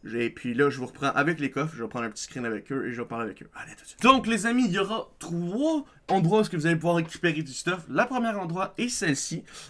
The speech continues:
Donc, j'y suis. Juste en dessous d'ici, il y a un coffre avec beaucoup de stuff. Donc, je vais vous montrer vite fait les coordonnées. Je vous laisse la surprise, mais je peux vous dire qu'il y a déjà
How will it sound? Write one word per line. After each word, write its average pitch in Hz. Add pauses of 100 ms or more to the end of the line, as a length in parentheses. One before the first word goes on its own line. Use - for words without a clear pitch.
(100)
Donc, 131
j'y 151
suis. 185
Juste 190
en 214
dessous 208
d'ici, 165
il 165
y 151
a 139
un 127
coffre 170
avec 127 (340)
beaucoup 226
de 208
stuff. -
Donc, 117
je 123
vais 143
vous 156
montrer 165
vite 156
fait 165
les 143
coordonnées. 127 (300)
Je 135
vous 170
laisse 254
la 220
surprise, 180
mais 147
je -
peux 220
vous 202
dire 208
qu'il 151
y -
a 143
déjà 156